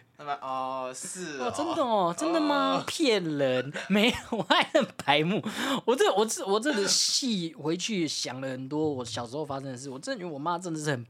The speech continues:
Speaker 2: 白目，你知道吗？
Speaker 1: 你妈就很爱，很爱找茬。
Speaker 2: 对，对，她很爱找茬，你知道。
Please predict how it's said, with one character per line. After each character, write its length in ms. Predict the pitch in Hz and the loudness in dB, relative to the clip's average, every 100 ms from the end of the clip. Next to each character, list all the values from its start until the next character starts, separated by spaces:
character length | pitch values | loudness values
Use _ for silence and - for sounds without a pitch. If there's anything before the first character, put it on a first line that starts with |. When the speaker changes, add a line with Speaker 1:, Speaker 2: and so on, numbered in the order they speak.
| - | -4
Speaker 2:
白 140 | - | -2
目， 220 | 127 143 151 | 0 -2 -2
你 260 | 120 107 | -4 -8
知 60 | 104 | -8
道 140 | 113 | -8
吗？ 60 | 101 - | -10 -16
Speaker 1:
你 120 | 131 139 | -16 -2
妈 180 | 202 | -2
就 160 | 254 254 | 0 -2
很 140 | 160 | -4
爱， 320 | 139 214 190 180 _ _ | -4 -4 -4 -8 _ _
很 200 | - 135 | -16 -12
爱 160 | - 127 | -8 -8
找 280 | - 127 - | -8 -8 -8
茬。 240 | - - 165 185 170 | -4 0 0 0 -2
Speaker 2:
对， 120 | 147 165 | 0 2
对， 20 | |
她 120 | 220 - | 2 2
很 100 | 202 | 0
爱 120 | - | 0
找 280 | 185 - 143 | 2 2 2
茬， 240 | - 160 - | 0 -2 -6
你 100 | 139 | -8
知 80 | |
道。 100 | 143 | -8